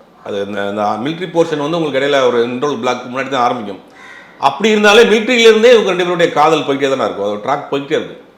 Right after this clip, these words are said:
அது ஒரு லவ் படமா தான் பார்க்கணும். ஆ, லவ் பிளஸ் ஆக்ஷன் படம் அந்த படம். But அந்த படத்துல அதுதான் உங்களுக்கு இப்ப, அதான் மேலோங்கி நின்னுடுது. அது,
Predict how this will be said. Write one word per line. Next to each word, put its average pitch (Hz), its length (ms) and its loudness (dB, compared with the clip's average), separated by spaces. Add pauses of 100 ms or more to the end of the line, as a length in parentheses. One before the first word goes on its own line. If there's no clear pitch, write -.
அது 139 100 -12
ஒரு 151 120 -8
லவ் 170 280 -2
படமா 151 220 -2
தான் 143 140 -6
பார்க்கணும். 117 400 -6 (420)
ஆ, 143 220 0
லவ் 175 220 2
பிளஸ் 165 420 0
ஆக்ஷன் 139 360 -2
படம் 113 180 -4
அந்த 101 120 -8
படம். 101 260 -14 (540)
But 147 40 -2
அந்த 143 180 2
படத்துல 156 220 -2
அதுதான் 156 520 4
உங்களுக்கு 131 260 -4 (640)
இப்ப, 131 60 -8
அதான் 156 320 2
மேலோங்கி 156 340 0
நின்னுடுது. 123 440 -8
அது, 107 240 -6